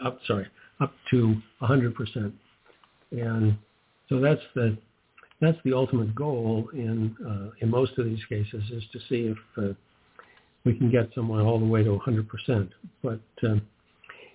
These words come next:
it's, you know, it's, it's not always possible, obviously, but that's, that's typically the, uh,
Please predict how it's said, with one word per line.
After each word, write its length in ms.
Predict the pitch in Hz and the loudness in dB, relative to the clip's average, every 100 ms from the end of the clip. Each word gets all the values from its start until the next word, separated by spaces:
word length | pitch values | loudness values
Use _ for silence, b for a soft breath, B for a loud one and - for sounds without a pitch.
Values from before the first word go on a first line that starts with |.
| B _ 320 | B _ -2
it's, 260 | 123 113 - - | 0 0 -6 -14
you 300 | 269 185 135 | -10 -4 0
know, 140 | 110 | 0
it's, 120 | 110 - - | -2 -4 -10
it's 140 | 104 139 | -4 0
not 160 | 127 | 2
always 200 | 110 104 | 4 2
possible, 460 | - 170 - 110 104 | 4 2 2 -4 -6
obviously, 400 | 95 98 95 113 | -8 -12 -12 -10
but 260 | 107 110 110 _ - | -8 -8 -10 _ -6
that's, 220 | 127 127 - _ - | -6 -6 -10 _ -8
that's 200 | 123 123 - | -6 -6 -6
typically 420 | - 123 120 113 | -6 -4 -2 0
the, 460 | 110 104 101 98 | 2 2 0 -2
uh, 40 | 95 | -4